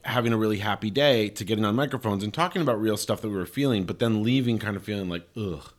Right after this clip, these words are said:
And, and I appreciate that you have to get that stuff out, you know? And I totally, like, I think people felt it. They felt the realness of it, you know? But it was also hard 'cause we're also just a couple that, like,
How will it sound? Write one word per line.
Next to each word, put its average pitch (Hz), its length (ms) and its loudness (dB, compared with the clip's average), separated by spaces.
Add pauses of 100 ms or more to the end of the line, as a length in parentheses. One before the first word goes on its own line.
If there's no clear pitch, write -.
(520)
And, 117 420 0 (680)
and 110 160 0
I 123 180 4
appreciate 127 640 2
that 95 80 -4
you 98 120 0
have 101 200 0
to 98 80 -8
get 92 160 -4
that 90 160 -4
stuff - 240 -8
out, 78 280 -4
you 85 100 -8
know? 87 220 -4
And 90 160 -8
I 87 60 -6
totally, 101 720 -4
like, 90 400 -6 (100)
I - 100 -4
think 95 240 -2
people 90 280 -4
felt 90 400 -4
it. 62 180 -10
They 90 120 -4
felt 95 320 -4
the 92 80 -4
realness 85 560 -4
of 73 100 -12
it, - 180 -12
you 82 120 -10
know? 82 300 -8 (560)
But 156 100 4
it 175 40 8
was 175 140 6
also 196 260 4
hard 151 240 4
'cause 120 160 -2
we're 156 240 2
also 143 300 0
just 123 220 -4
a - 20 -8
couple 127 320 -6
that, 110 180 -2
like, 98 300 -4